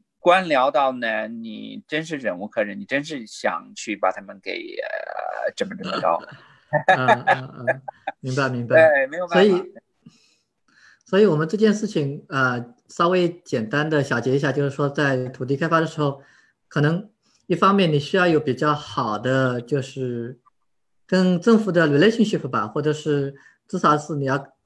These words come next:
Speaker 2: 有比较好的跟政府打交道的一些经验，对吧？
Speaker 1: 对。
Speaker 2: 然后另一方面，我觉得好像你那边可能也感觉上你做，做设计的，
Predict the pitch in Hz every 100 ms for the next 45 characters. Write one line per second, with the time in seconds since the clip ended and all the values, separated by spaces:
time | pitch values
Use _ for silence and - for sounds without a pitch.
0 | _ _ - 139 131 135 147 139 110 120
1 | 120 - _ _ _ 156 147 143 214 214
2 | 147 98 95 117 117 117 110 104 117 -
3 | 107 117 117 113 101 104 107 101 104 _
4 | _ - _ - 143 151 151 143 139 -
5 | _ _ _ - 233 226 220 208 139 131
6 | 160 160 131 147 131 127 139 151 147 127
7 | 139 135 104 113 - - - _ _ _
8 | _ - - _ _ 156 143 151 208 254
9 | 208 151 131 196 175 151 143 185 165 -
10 | 202 - 160 147 131 123